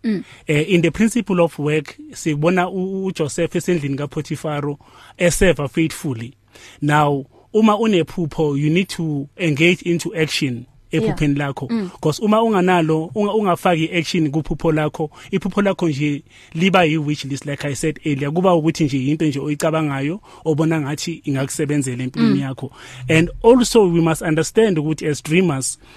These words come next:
Speaker 2: we are miners. You must have i-mentality yomuntu oyi-miner.
Speaker 1: Yeah.
Speaker 2: Ukuthi you are working in the mind. And working in the mind, it will call for you ukuthi ube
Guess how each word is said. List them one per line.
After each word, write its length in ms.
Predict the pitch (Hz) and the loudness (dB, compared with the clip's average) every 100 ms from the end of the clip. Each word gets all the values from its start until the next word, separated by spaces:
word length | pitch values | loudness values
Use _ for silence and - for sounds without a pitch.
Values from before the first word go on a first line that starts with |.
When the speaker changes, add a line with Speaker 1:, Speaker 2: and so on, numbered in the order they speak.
| - - - | -20 -14 0
Speaker 2:
we 180 | 160 | 4
are 140 | 190 170 | 6 4
miners. 640 | 170 185 196 175 135 - | 4 4 4 0 -2 -2
You 60 | 160 | 0
must 200 | 160 - | 0 2
have 180 | 165 151 | 2 2
i-mentality 960 | 185 190 202 196 196 180 - 180 170 - _ | 4 6 4 4 2 0 -2 -2 -2 -6 _
yomuntu 560 | 180 175 175 175 165 170 | 2 4 4 2 0 0
oyi-miner. 800 | 185 160 139 147 156 151 135 120 - | 2 4 4 2 2 0 -2 -2 4
Speaker 1:
Yeah. 280 | 214 190 240 | 4 4 2
Speaker 2:
Ukuthi 300 | 151 - 165 | -2 -2 2
you 60 | 165 | 2
are 100 | 143 | 4
working 380 | 175 - 185 | 2 4 0
in 180 | 160 175 | 2 0
the 80 | 151 | 0
mind. 280 | 143 139 160 | -2 -4 -2
And 200 | 147 139 | 0 4
working 320 | 220 - 214 | 4 4 0
in 140 | 208 | 2
the 100 | 190 | 2
mind, 320 | 165 160 165 175 | 4 4 2 2
it 180 | 160 | 0
will 140 | 175 156 | 0 0
call 300 | - 202 196 | 4 4 4
for 200 | - 151 | 0 0
you 300 | 151 156 165 - - - | 0 0 -4 -10 -10 -2
ukuthi 400 | 165 180 - 196 | 2 2 0 -2
ube 360 | 196 175 180 | 0 2 2